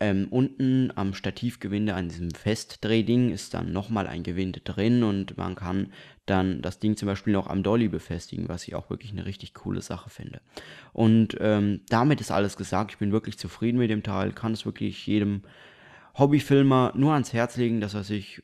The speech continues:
ja, so einen Teil zulegt. Man kann wirklich nicht viel damit verkehrt machen und, ähm,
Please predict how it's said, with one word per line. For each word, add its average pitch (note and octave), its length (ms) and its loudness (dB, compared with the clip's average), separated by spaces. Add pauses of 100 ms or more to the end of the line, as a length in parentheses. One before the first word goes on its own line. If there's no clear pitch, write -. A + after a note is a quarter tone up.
ja, G2 400 0
so G#2 280 0
einen G2 300 -2
Teil F#2+ 400 -2 (520)
zulegt. C3+ 580 6 (240)
Man A2+ 140 0
kann G#2 180 0
wirklich G#2 240 0
nicht G#2+ 180 -6
viel G#2 140 0
damit G2 220 2
verkehrt F2+ 420 -6
machen F#2 360 -6
und, F2+ 320 -8
ähm, - 180 -10